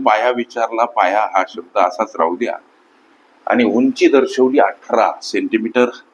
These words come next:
उंचीच्या ठिकाणी. आता दोनशे सोळा कडे येताना अठरा भागीला स्वरूपात का मांडायचे? संख्या परस्पर विरुद्ध बाजूने जाताना एखाद्या पदासोबत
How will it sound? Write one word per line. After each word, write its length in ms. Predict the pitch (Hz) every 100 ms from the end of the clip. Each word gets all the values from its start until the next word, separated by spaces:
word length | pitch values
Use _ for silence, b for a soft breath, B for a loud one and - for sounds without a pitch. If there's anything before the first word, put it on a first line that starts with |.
| -
उंचीच्या 400 | 113 113 120 131
ठिकाणी. 360 | - 95 92 - _ _ _ b b b b
आता 180 | 117 127
दोनशे 440 | 117 127 139 135
सोळा 300 | 160 120 110 101 -
कडे 140 | 95
येताना 720 | 92 92 92 - - 120 135 117
अठरा 300 | 90 - 90
भागीला 420 | 87 92 98 110 107
स्वरूपात 460 | - 95 - 104 101 -
का 160 | 127 139
मांडायचे? 560 | 123 95 90 - 95
संख्या 400 | 92 87 87 101
परस्पर 520 | 90 98 101 - 131 127 131 b b b b -
विरुद्ध 260 | 135 147 127
बाजूने 340 | 120 120 123
जाताना 320 | 113 107 117
एखाद्या 320 | 110 98 107 101
पदासोबत 500 | 92 95 92 87 90